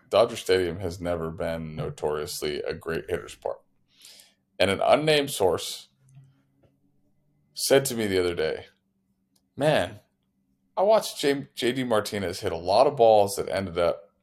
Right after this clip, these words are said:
getting caught at Fenway in front of the wall. And I'm watching this guy now, and he's going up top. It's way easier to hit at Chavez Ravine than it is at Fenway." And I go, "Whoa, whoa, <laughs> whoa,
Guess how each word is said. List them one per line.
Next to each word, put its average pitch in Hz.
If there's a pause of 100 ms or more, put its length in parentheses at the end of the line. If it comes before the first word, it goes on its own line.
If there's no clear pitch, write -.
(580)
getting 113
caught 98 (400)
at -
Fenway 85 (640)
in 95
front 92
of 95
the 90
wall. - (1600)
And 104
I'm 113
watching 180
this 170
guy 139
now, 120 (220)
and 101
he's 107 (580)
going 113
up 123
top. 117
It's -
way 143
easier 117
to 101
hit 120
at 95
Chavez 104
Ravine 104
than 90
it 85
is 90
at 65
Fenway." 110 (160)
And 82
I 76
go, 82
"Whoa, 73
whoa, 104 (120)
<laughs> -
whoa, 110